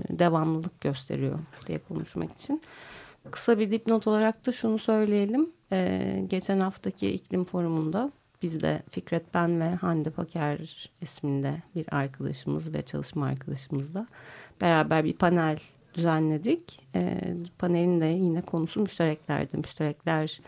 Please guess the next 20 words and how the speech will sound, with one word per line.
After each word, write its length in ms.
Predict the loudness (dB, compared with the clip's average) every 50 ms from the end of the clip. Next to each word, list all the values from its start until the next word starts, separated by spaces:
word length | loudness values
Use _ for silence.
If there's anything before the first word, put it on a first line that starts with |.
| -20 -20 -20 -20 -20 -20 -20 -14 -8
ve, 280 | -2 0 2 2 2 2 0
e, 260 | 0 0 2 2 0
iklim 260 | 0 -2 0 0 2
adaleti 460 | 2 2 2 2 2 0 0 -2 -2
ekseninde 520 | -2 -2 -2 -4 -2 0 0 2 2 2 2
yerel 580 | 2 2 4 4 4 4 4 2 2 0 0
ve 80 | 0 -2
küresel 480 | -2 0 0 0 0 0 -2 -2 -2 0
hareketler 800 | 0 -2 -2 -2 -2 -4 -6 -4 -4 -4 -4 -4 -4 -6 -10 -14 -18 -20 -20 -20 -20 -20 -20 -20 _ _ _ _ _ _ _ _ _ -20 -20 _ -20 -16 -6 -2
gibi 320 | 0 2 2 2 2 2 2
uzun 340 | 2 2 2 4 6 6 4
<laughs> 140 | 4 2
isimli. 580 | -2 -2 2 2 2 4 2 2 0 0 2 2
Burada 340 | 2 2 4 4 4 4 4 6
o 160 | 6 6 6
panelde 520 | 4 4 4 4 4 4 4 2 2 0
de 220 | 0 0 0 2 2
bunların 380 | 2 2 4 2 2 0 0
bir 60 | -4
kısmından 640 | -8 -14 -10 -4 0 0 0 2 0 -2 -2 -4